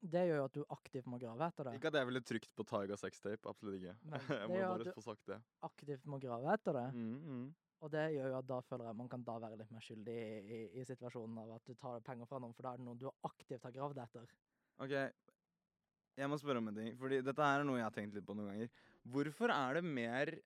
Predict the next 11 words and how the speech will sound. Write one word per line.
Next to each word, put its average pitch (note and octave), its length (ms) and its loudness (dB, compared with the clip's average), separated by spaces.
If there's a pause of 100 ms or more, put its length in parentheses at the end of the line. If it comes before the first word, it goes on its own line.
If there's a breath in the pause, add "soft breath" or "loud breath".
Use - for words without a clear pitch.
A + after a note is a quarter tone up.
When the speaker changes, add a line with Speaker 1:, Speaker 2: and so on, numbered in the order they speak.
(260)
Speaker 2:
hvorfor C3 260 0
er F#3+ 160 6
det F#3 80 0
mer C3+ 560 4 (340)
interessant, C3 760 0
mer A#2+ 220 2
spennende, A#2 680 2
mer A2+ 240 -2
fascinerende A2 800 -2 (380 soft breath)
med A2+ 260 2
kjendisers G2 920 -4